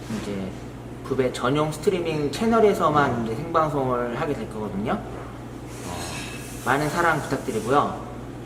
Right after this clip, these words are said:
그리고 페이스북, 페이스북에서, 어,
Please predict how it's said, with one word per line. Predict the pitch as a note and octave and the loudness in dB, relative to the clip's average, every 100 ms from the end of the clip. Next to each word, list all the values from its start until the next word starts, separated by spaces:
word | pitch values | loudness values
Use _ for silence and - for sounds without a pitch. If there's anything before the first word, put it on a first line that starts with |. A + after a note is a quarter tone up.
| - | -4
그리고 | C3 B2+ C3 B2+ A#2+ - - - | -2 0 0 0 -2 -6 -10 -4
페이스북, | C4 C#4 - F#3 G#3 - - - - - - - - - - | 0 2 4 4 2 -4 -8 -12 -12 -12 -12 -12 -12 -10 -2
페이스북에서, | A#3 B3+ - G3 F#3 D3 C3 E3+ - - - - - - - - - - | 0 0 0 0 2 2 4 4 2 -2 -6 -10 -12 -12 -12 -12 -12 -6
어, | G2 F#2+ F#2 - | -2 -2 -2 -6